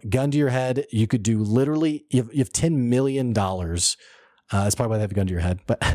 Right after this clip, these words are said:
<laughs> you have ten million dollars. You can do anything you want. Doesn't matter what it is. What would you go do? Like, what are you passionate about? And he said, "I really have no idea," which this shocked me.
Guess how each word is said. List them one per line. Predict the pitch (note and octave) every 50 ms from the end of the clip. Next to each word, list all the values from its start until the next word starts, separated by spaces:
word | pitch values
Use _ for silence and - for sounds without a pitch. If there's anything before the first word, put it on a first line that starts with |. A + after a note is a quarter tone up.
| - -
<laughs> | - F2
you | - D3
have | C3+ -
ten | - F#3 G3 G#3
million | G3+ G3+ G3 F#3 F3
dollars. | D#3 D#3 C#3 C#3 B2+ A#2+
You | B2+
can | C3+ B2+
do | C#3 -
anything | - F#3+ G#3 G#3+ G#3 G3+
you | F#3 F3
want. | D#3 D3+ D3 C#3+ C#3+ D3 _ _ _
Doesn't | - D3+ D3+ F#3+ D#3+
matter | C#3+ C#3+ C#3+ D3
what | C3+ C3+ B2+
it | A#2
is. | G#2+ G#2+ G#2+ G#2 - _ - _ _ _ _
What | - F#2+ G2+ B2 C#3 - - -
would | C#3+ C#3+ C3 A2+ A2
you | A#2+ B2+
go | A2+ A2 B2 A2
do? | G#2 F#2 G2 F2+ E2 D#2 D2+ - - - _ _ _ _ _ _ -
Like, | G#2+ F#2+ -
what | A#2 B2 C3 D3+ F3+
are | G#3
you | G#3 F#3 D3
passionate | - - G2 G#2+ G#2 G2 - - G2 F2+ E2
about? | D#2+ D#2+ C#2+ B1 - - _ - _ _ _ _ _ _ - - _ _ _ _ -
And | - G#2
he | F#2+
said, | - - G2 F#2 - -
"I | - F#2 F#2 F2 F2 F#2 -
really | - G2+ F#2+ G2+ F#2+ F#2
have | - - E2+ E2+ -
no | E2+ E2 E2 D#2+
idea," | D#2 D#2+ E2 - D#2+ D#2+ E2+ E2 G#2+ - - _ _ _ _ _ _ _ _ _ _ _ _ - _ _ _ _ _ _ _ _ _ _ _
which | - C3+ A#2+ - - - _ _ _ _ _
this | - - B2+ D#3 D#3
shocked | - - - - D#3+ F3 F#3+ - -
me. | E2 D#2 C#2 C2+ F2+ -